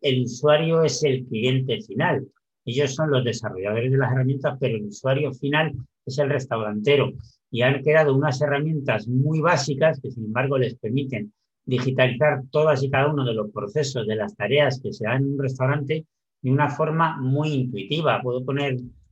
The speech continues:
un ejemplo muy básico es que antes no, lo que se denomina la T P V, el terminal punto de venta,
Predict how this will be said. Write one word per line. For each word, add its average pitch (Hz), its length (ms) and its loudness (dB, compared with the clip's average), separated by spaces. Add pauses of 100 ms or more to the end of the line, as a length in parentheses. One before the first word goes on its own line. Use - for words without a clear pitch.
(140)
un 139 60 0
ejemplo 135 400 2
muy 135 140 6
básico 147 420 2
es 131 120 -4
que 131 80 -2
antes 131 380 -2
no, 123 260 -4
lo 113 160 -10
que 104 200 -4
se 101 120 -10
denomina 123 380 0
la 135 140 4
T 131 160 0
P 127 100 2
V, 143 180 4
el 139 140 -2
terminal 127 480 0
punto 131 240 -2
de 131 100 0
venta, 135 420 0